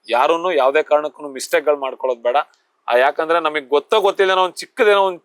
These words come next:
ಚೂರ್ ಸೌಂಡ್ ಆಯ್ತು ಅಂದ್ರುನು ಇವ್ರೇ ಮಾಡ್ಬಿಟ್ರು, ಏನೋ ಮಾಡ್ಬಿಟ್ರು ಅನ್ನೋ ಹತ್ರ ಸೈ-, ಮಾಡ್ಬೇಕು ಅಂತಾನೆ ಕಾಯ್ಕೊಂಡಿದ್ದಾರೆ ಎಷ್ಟೋ ಜನ. ಖಂಡಿತವಾಗ್ಲೂ ಈ ಒಳಸಂಚು ಮಾಡಕ್ ತುಂಬಾ ಜನ ಇದ್ದಾರೆ.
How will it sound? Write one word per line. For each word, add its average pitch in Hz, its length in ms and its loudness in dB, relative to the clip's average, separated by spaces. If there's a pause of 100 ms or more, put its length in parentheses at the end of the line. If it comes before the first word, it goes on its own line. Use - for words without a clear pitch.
(120)
ಚೂರ್ 247 240 -2
ಸೌಂಡ್ 196 320 0
ಆಯ್ತು 180 220 0
ಅಂದ್ರುನು 170 360 -4
ಇವ್ರೇ 175 220 2
ಮಾಡ್ಬಿಟ್ರು, 156 460 -2
ಏನೋ 151 200 2
ಮಾಡ್ಬಿಟ್ರು 151 420 -2
ಅನ್ನೋ 135 100 -8
ಹತ್ರ 127 180 -8
ಸೈ-, 113 560 -6 (340)
ಮಾಡ್ಬೇಕು 170 420 2
ಅಂತಾನೆ 185 220 0
ಕಾಯ್ಕೊಂಡಿದ್ದಾರೆ 175 720 0
ಎಷ್ಟೋ 160 240 -2
ಜನ. 151 140 -4 (440)
ಖಂಡಿತವಾಗ್ಲೂ 156 540 0
ಈ 151 60 0
ಒಳಸಂಚು 139 500 0
ಮಾಡಕ್ 147 260 0
ತುಂಬಾ 143 180 0
ಜನ 135 160 -2
ಇದ್ದಾರೆ. 131 300 -4